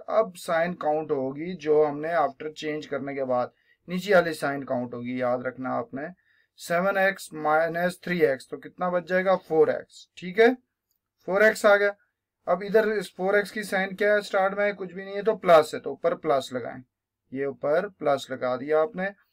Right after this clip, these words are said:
अब फिर इस फ़ोर एक्स को इस x के साथ कंपेयर करें जिससे हम डिवाइड कर रहे हैं। अब आपके पास डिविडेंड क्या है? यहाँ पर फ़ोर एक्स प्लस ट्वेल्व,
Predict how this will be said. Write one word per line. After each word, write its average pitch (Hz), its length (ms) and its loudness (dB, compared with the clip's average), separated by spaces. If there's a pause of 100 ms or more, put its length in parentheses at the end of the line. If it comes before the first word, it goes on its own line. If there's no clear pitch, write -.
(580)
अब 202 200 2
फिर 202 160 2
इस 190 180 -4
फ़ोर 185 280 0
एक्स 190 220 2
को 202 300 -2
इस 175 240 -4
x 160 260 2
के 160 160 -4
साथ 151 440 2
कंपेयर 135 460 -6
करें - 260 -10
जिससे 139 340 -8
हम 165 180 -4
डिवाइड 135 360 0
कर - 180 -10
रहे - 140 -12
हैं। - 80 -20 (640)
अब 175 160 2
आपके 185 220 2
पास 202 120 4
डिविडेंड 185 440 -2
क्या 202 140 4
है? 208 140 6
यहाँ 180 180 0
पर 180 140 -4
फ़ोर 175 300 -2
एक्स 185 220 2
प्लस 165 460 4
ट्वेल्व, 147 280 4